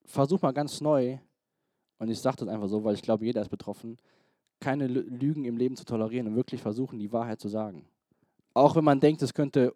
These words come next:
unangenehm sein oder es könnte was passieren, was einem selbst schadet. In Matthäus fünf, Vers sechzehn sagt Jesus,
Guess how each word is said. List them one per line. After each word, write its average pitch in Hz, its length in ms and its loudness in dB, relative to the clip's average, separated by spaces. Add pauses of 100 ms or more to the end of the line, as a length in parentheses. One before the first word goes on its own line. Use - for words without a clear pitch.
unangenehm 120 580 2
sein 120 280 2
oder 117 200 2
es 110 120 -2
könnte 127 280 -6
was 107 140 -2
passieren, 113 560 -4 (680)
was 110 200 -4
einem 107 140 -4
selbst 104 260 0
schadet. - 480 -8 (3250)
In 113 60 -10
Matthäus 131 340 2
fünf, 165 300 2
Vers 131 280 0
sechzehn 147 340 0
sagt 127 220 2
Jesus, 139 460 0